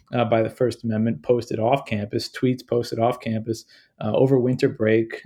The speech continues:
uh, criticizing the state of Israel, uh, and <laughs> have been brought in and said, "Do you know that that could be problematic? Do you know that that could,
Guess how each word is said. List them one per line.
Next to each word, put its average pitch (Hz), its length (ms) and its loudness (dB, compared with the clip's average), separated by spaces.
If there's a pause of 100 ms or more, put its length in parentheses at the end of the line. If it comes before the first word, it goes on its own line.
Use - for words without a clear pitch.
uh, 104 420 -4 (100)
criticizing 127 600 2
the 113 60 -2
state 120 260 2
of 110 120 0
Israel, 120 520 0 (440)
uh, 110 440 2
and 110 260 2
<laughs> - 160 -6
have - 180 -4
been 113 160 0
brought 120 260 4
in 120 140 2
and 107 120 0
said, 113 200 2
"Do 120 80 2
you 127 60 2
know 120 180 2
that 117 100 0
that 117 160 -2
could 120 100 -16
be 117 80 -6
problematic? 117 680 -4
Do - 100 -10
you 117 80 0
know 113 180 0
that 110 140 -4
that 113 200 0
could, 113 220 -8